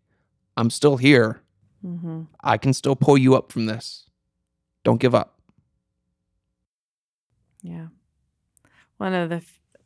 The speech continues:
Speaker 2: um, a phrase that I'm really grateful for, and I think it's just a, a true, uh, reality as well, is to be able to offer a sacrifice of praise.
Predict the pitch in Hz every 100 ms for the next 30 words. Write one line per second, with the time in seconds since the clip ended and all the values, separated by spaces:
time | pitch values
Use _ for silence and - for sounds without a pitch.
0 | _ 175 165 160 160 160 _ _ _ _
1 | _ _ _ _ _ _ _ _ _ _
2 | _ _ _ _ - 175 180 175 - 156
3 | 160 160 160 165 160 165 - 170 175 160
4 | 156 156 151 151 160 - 147 - 147 -
5 | 123 147 - - 170 160 156 160 - _
6 | _ _ _ _ _ _ _ _ - -
7 | - 170 160 165 170 151 160 180 143 139
8 | 135 170 156 139 98 180 _ _ _ _
9 | _ - 175 165 - - 180 175 170 160
10 | 110 147 160 160 156 - 147 156 156 -
11 | 143 - - - - 95 - -